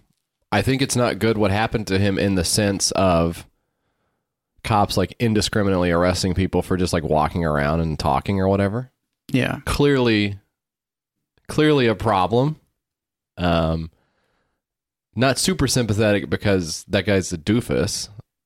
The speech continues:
Speaker 1: Um, and also because of the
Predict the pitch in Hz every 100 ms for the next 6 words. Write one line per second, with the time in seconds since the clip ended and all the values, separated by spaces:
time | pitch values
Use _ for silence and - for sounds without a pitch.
0 | _ - 90 80 71 71 71 - _ _
1 | _ _ - - 113 107 104 101 131 -
2 | 117 98 110 110 87 92 78 76 87 82
3 | 73 -